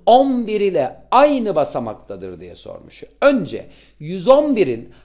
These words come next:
hangi satırda olduğunu bulmanız gerekir. Arkadaşlar ilk yedi satırın,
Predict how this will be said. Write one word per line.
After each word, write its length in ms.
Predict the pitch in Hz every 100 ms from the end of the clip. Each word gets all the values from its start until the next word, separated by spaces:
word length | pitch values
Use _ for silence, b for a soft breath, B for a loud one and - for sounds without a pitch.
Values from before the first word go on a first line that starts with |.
| _
hangi 680 | - 277 302 277 233 285
satırda 720 | 285 - 220 - 226 208 202 247
olduğunu 540 | 202 147 127 120 107
bulmanız 520 | 107 104 98 95 90
gerekir. 440 | 92 95 92 98 95 -
Arkadaşlar 640 | 160 170 220 147 - - b b b _
ilk 380 | 269 285 285 -
yedi 340 | 175 208 214 277
satırın, 720 | 262 220 196 170 156 151